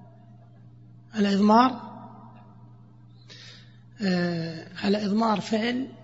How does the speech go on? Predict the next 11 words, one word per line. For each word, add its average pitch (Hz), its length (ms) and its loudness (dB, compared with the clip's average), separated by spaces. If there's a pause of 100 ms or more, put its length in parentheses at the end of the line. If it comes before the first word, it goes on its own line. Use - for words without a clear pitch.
(800)
ويعرب 196 440 0
المقطوع 220 680 0 (480)
مفعولا 170 540 2
به، 151 180 -2 (300)
الفعل 233 400 4
بحسبه، 180 540 0 (680)
أو 247 100 6
على 233 280 2
إضمار 247 640 2 (680)
ضمير 220 720 2
ويعرب، 202 800 2